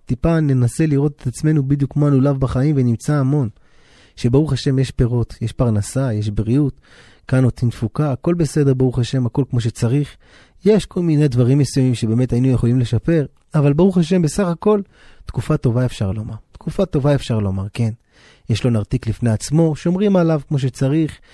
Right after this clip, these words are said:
מדי פעם מרעננים אותו, הלולב שלנו. תקופה טובה שיש לנו בחיים. אמנם פחות תקופה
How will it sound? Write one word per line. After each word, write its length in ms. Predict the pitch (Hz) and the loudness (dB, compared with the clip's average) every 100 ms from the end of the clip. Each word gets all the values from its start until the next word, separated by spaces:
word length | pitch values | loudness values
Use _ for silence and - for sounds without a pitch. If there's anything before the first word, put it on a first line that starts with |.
| - - | -20 -4
מדי 200 | 123 123 | 0 0
פעם 240 | 120 147 147 | 2 2 4
מרעננים 540 | 117 117 117 135 175 | 2 2 4 4 2
אותו, 300 | 165 - 147 - | 0 -2 -6 -2
הלולב 320 | 165 196 233 | 0 2 0
שלנו. 420 | 240 - 202 175 156 _ - _ - _ | -2 -2 0 -2 -6 _ -20 _ -20 _
תקופה 340 | - - 143 175 | -8 -8 0 0
טובה 280 | 151 135 139 | 2 0 0
שיש 280 | - 117 | 0 -2
לנו 160 | 123 110 | 0 0
בחיים. 360 | 104 - 95 92 _ _ | -2 -2 -4 -4 _ _
אמנם 300 | 131 120 139 131 | 0 2 0 -2
פחות 260 | 104 127 | -2 -4
תקופה 420 | - 113 - 123 | -6 -10 -4 -2